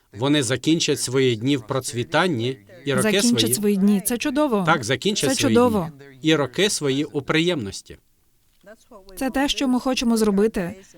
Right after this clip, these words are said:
Speaker 2: Завершити свої
Speaker 1: Так,
Speaker 2: дні у
Speaker 1: так.
Speaker 2: процвітанні. Це чудово.
Speaker 1: Закінчити.
Speaker 2: Це буде
Speaker 1: Закінчити
Speaker 2: хорошою
Speaker 1: свої
Speaker 2: назвою
Speaker 1: дні.
Speaker 2: книги.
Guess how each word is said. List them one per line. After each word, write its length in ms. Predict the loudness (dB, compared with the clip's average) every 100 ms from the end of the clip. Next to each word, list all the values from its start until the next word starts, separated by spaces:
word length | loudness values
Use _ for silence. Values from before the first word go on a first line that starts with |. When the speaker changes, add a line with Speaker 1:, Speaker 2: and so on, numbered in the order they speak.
| -20 -16 -2
Speaker 2:
Завершити 600 | 0 2 2 0 0 -2
свої 240 | 2 2
Speaker 1:
Так, 80 | 4
Speaker 2:
дні 160 | 4 4
у 60 |
Speaker 1:
так. 20 |
Speaker 2:
процвітанні. 840 | 2 0 0 -2 0 2 0 -2 -10 -18 -20 -20 -16
Це 160 | -6 -4
чудово. 480 | -2 2 4 4 2
Speaker 1:
Закінчити. 640 | 0 2 0 0 -6 -12 -18
Speaker 2:
Це 160 | -20 -18
буде 80 | -8
Speaker 1:
Закінчити 520 | -4 0 2 2 2
Speaker 2:
хорошою 220 | 2 2 2
Speaker 1:
свої 200 | 2 2
Speaker 2:
назвою 320 | 2 2 0
Speaker 1:
дні. 60 | 0
Speaker 2:
книги. 400 | -2 -2 -4